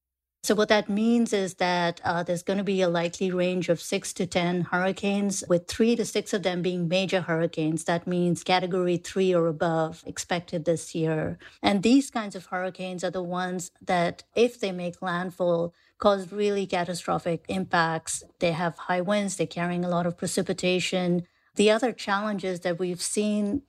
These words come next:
in recent years, these hurricanes also intensify faster compared to historical records.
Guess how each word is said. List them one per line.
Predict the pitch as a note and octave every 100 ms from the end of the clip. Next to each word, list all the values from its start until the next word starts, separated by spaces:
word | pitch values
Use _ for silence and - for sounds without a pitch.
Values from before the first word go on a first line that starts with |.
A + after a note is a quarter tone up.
| -
in | F#3+ E3+
recent | F#3+ F#3+ - F3
years, | F3+ E3+ E3
these | F3 -
hurricanes | E3+ F3 F3+ F3 F3 E3+
also | D#3+ F#3 - F#3 E3+ E3+
intensify | - F3+ F3 G3 G3+ A3+ - G#3 G#3
faster | - G3 G3 - G#3+ G#3+
compared | G3+ F#3 F#3+ F3+ F3+
to | F3+
historical | F#3 F3 F#3 F#3 F#3+ F#3+
records. | F3+ F3+ G3 G3 F#3+ -